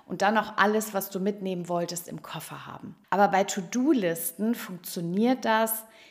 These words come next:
in neunundneunzig Komma neun Prozent der Fälle nicht, weil ja auch immer wieder Dinge dazukommen und sich ergeben,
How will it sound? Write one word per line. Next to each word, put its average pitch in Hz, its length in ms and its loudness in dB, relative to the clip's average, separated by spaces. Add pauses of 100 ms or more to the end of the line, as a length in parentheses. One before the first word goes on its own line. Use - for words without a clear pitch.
(120)
in 175 220 -2
neunundneunzig 214 880 4
Komma 180 240 -6
neun 190 260 0
Prozent - 800 -2
der 175 100 -2
Fälle 202 640 0
nicht, 175 560 -4 (120)
weil 202 340 0
ja 247 180 2
auch - 240 -2
immer 262 300 4
wieder 226 520 2
Dinge 233 340 6
dazukommen 208 960 -2
und 190 220 -2
sich 190 260 -6
ergeben, 175 640 0